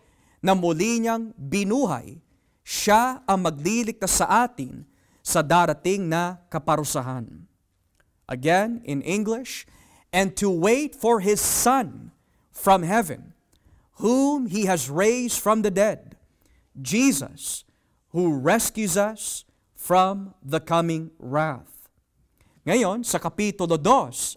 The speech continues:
of the same book, Kapitulo dos, talatang diecinueve, in chapter two, beginning at verse nineteen, tignan niyo po yung nakalagay dito sa Kapitulo dos, talatang diecinueve hanggang talatang bente.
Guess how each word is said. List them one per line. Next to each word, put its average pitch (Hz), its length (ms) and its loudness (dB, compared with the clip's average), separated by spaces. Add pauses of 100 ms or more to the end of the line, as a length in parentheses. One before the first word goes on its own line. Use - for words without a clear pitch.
of 156 160 2
the 156 80 -4
same 139 320 -2
book, 139 280 -6 (360)
Kapitulo 180 480 0
dos, 180 400 2
talatang 170 480 0
diecinueve, 165 720 -4 (400)
in 165 160 -4
chapter 190 480 0
two, 208 320 -6
beginning 170 400 -4
at 165 240 -2
verse 156 320 -2
nineteen, 156 800 -4 (480)
tignan 190 320 -2
niyo 196 80 -4
po 202 80 -2
yung 196 160 0
nakalagay 175 400 -2
dito 202 360 -4
sa 160 120 -2
Kapitulo 151 560 -4
dos, 190 320 0
talatang 160 480 0
diecinueve 151 720 -4 (320)
hanggang 151 320 0
talatang 151 480 0
bente. 131 520 -8